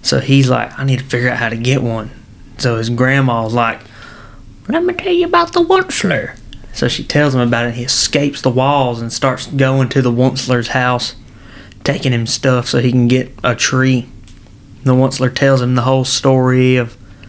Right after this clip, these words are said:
the Thneed and all that, and he gives him a seed at the end for a tree. And he takes it, and they plant it right in the center of the village.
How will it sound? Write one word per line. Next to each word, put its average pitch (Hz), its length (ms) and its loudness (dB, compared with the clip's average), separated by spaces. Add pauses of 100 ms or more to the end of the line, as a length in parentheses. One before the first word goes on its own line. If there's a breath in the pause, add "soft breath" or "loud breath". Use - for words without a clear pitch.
(400 loud breath)
the 135 80 0
Thneed 131 520 4
and 123 100 4
all 120 200 2
that, 120 240 2
and 139 80 -6
he 135 60 0
gives 135 220 4
him 120 140 2
a 117 40 0
seed 147 460 4
at 117 140 -4
the 131 220 2
end 123 260 2 (200)
for 123 220 0
a 107 60 -8
tree. 156 440 2 (920 loud breath)
And 127 100 2
he 123 80 0
takes 156 400 -2
it, 135 200 -8 (460 loud breath)
and 131 120 6
they 135 80 0
plant 143 400 0
it 135 160 0
right 135 420 2
in 139 80 -4
the 131 60 -2
center 127 420 0
of 120 120 2
the 117 80 0
village. 123 520 0